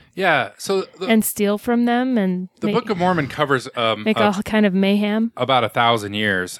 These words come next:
Speaker 1: of, of time, but it really, the, the bulk of the text concentrates on this series of battles that span these couple hundred years. And one of them is there's these people called the Gadianton robbers who are,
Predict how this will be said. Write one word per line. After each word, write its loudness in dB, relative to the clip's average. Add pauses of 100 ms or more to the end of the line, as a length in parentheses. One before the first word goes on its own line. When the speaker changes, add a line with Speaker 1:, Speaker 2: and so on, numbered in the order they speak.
Speaker 1:
of, -2
of -8
time, -2
but 0
it -6
really, 0 (180)
the, -4
the -4
bulk -2
of -2
the -2
text -4
concentrates -2
on 0
this -6 (320)
series 0
of -6
battles 0
that -10
span 0
these -10
couple -4
hundred -6
years. -2 (640)
And 0
one 2
of -2
them 0
is -4
there's 0
these -6
people -2
called 0
the -6
Gadianton 0
robbers 0
who 0
are, 2